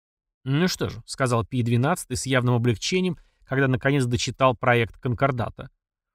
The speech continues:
«Вполне достойные условия, могло быть и хуже. Когда мой предшественник Пий седьмой заключал свой конкордат с империей Наполеона,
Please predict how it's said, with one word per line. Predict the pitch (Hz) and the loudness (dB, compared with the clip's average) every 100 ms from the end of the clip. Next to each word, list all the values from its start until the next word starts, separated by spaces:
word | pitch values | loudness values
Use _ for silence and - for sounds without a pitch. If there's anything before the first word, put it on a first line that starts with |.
| _ | _
«Вполне | _ 143 220 277 | _ 2 2 2
достойные | 240 - 254 233 220 | 0 0 -2 0 0
условия, | - 135 165 160 | 0 0 2 2
могло | 131 127 180 | 2 0 0
быть | 214 - | -2 -6
и | |
хуже. | 202 - 120 123 139 _ _ _ _ | -8 -6 -6 -6 -14 _ _ _ _
Когда | 139 139 139 | 2 4 4
мой | 143 127 | 4 0
предшественник | 139 117 156 143 139 123 | -2 -2 -4 -4 -6 -8
Пий | - 151 | -4 -4
седьмой | - 139 147 170 | -2 -4 -2 0
заключал | 120 110 127 - 131 | 0 -2 -2 0 0
свой | - 131 120 | 0 0 0
конкордат | 135 123 135 127 135 123 | -2 0 0 2 0 0
с | - | -2
империей | 127 139 131 | -2 2 2
Наполеона, | 123 110 123 131 175 120 | 2 0 0 2 0 -4